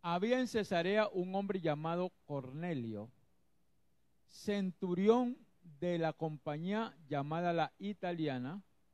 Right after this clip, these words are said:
piadoso y temeroso de Dios con toda su casa, y que hacía muchas limosnas al pueblo, y oraba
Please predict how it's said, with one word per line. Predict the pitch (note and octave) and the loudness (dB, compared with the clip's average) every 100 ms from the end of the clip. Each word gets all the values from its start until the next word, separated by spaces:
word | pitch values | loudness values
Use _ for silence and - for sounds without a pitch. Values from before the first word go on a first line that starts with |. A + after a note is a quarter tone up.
| _ _ _ _ _ _ _ _ _ _ _ _ _ _ _ _ | _ _ _ _ _ _ _ _ _ _ _ _ _ _ _ _
piadoso | G3 F#3 F3+ F#3 G#3+ A#3 A3+ A#3 A3 A3+ A3 _ _ _ _ _ _ _ _ | 2 6 8 10 10 10 6 2 2 2 -2 _ _ _ _ _ _ _ _
y | A3+ G#3 | -2 -2
temeroso | - F#3+ F3 F3 E3+ F#3 G3 G3 G3 F#3 | 0 0 2 4 8 8 8 4 0 2
de | D#3+ | 2
Dios | D3 D#3+ F3 F#3 - _ _ _ _ | 4 6 6 2 -4 _ _ _ _
con | C#3+ C#3 C#3 | -4 -4 -6
toda | - E3+ F3 E3+ | 0 2 2 0
su | D#3+ C#3 - | -4 -12 -10
casa, | A#2+ G2 - - _ _ _ _ _ _ _ _ _ - | -12 -12 -18 -20 _ _ _ _ _ _ _ _ _ -6
y | G3+ G3+ | -4 -2
que | F#3 | -2
hacía | F3+ E3+ A3 A#3 A3+ - | -2 -2 2 2 2 -4
muchas | G3 G#3+ C4+ C#4 C4+ - B3+ | -2 0 4 4 2 -2 -2
limosnas | A#3 G#3 F#3 E3+ F3+ G3+ F3 F#3+ F#3+ - - | -2 0 0 0 2 2 0 -4 -6 -8 -16
al | - C#3+ B2+ | -12 -8 -10
pueblo, | - C#3+ B2+ A#2 - - - _ _ _ _ _ _ _ _ | -6 -4 -4 -6 -12 -16 -20 _ _ _ _ _ _ _ _
y | G#3 A3 | 2 6
oraba | G3+ F#3 F3 G#3 A3+ A3 A3 G#3 | 10 10 10 8 8 8 4 0